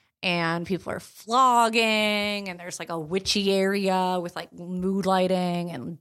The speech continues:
beds and contraptions and B D S M stuff. There's, like, a spa area with, like, a hot tub. I'm like, "I'm not fucking going in that thing. Gross."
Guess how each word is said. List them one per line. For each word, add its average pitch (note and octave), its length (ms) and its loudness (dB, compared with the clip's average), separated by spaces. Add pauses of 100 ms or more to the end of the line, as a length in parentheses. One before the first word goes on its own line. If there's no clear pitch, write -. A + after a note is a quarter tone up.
beds E3+ 460 0
and E3+ 200 -10
contraptions E3 880 -4
and D#3+ 440 -8 (140)
B F3+ 160 2
D F3 100 2
S E3+ 160 0
M F3+ 140 -4
stuff. F3 380 -2 (640)
There's, D#4 200 2
like, E4 140 2
a D#4+ 60 0
spa A#3+ 840 4
area A3 880 4
with, G#3 160 -2
like, F#3+ 120 0
a F3+ 80 2
hot - 480 2
tub. G#3+ 540 4
I'm F#3+ 40 -8
like, F3 160 -6
"I'm E3+ 80 -4
not E3+ 220 -4
fucking E3+ 220 -10
going E3+ 180 -6
in E3 80 -12
that F3+ 200 -2
thing. - 220 -10
Gross." - 320 -6